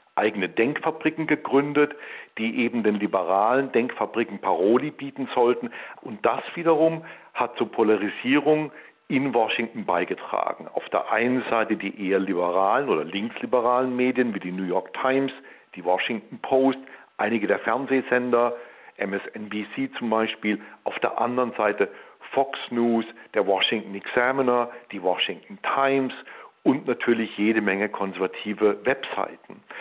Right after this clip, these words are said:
Das lässt sich wirklich zurückverfolgen auf den Sturz Richard Nixons.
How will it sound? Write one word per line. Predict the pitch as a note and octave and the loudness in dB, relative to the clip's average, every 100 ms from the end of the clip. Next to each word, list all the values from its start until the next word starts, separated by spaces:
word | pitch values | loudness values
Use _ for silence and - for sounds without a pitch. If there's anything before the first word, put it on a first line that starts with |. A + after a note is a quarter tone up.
| - - | -14 0
Das | C#3 D#3 - | 0 2 2
lässt | D#3+ D#3+ | 0 0
sich | C#3+ B2+ | -8 0
wirklich | B2 A#2+ C3 - | 0 2 -4 -2
zurückverfolgen | A2+ A2 A2+ - G#2+ G#2 G2+ G#2 - - - | -2 0 -2 2 4 4 4 -4 -8 -8 0
auf | G#2+ A#2+ - | 2 0 0
den | A2+ | 0
Sturz | G#2 - G2 - - | 0 2 0 0 -4
Richard | F#2+ - G2 | -4 -6 -8
Nixons. | F#2 F2+ - - | -10 -12 -14 -16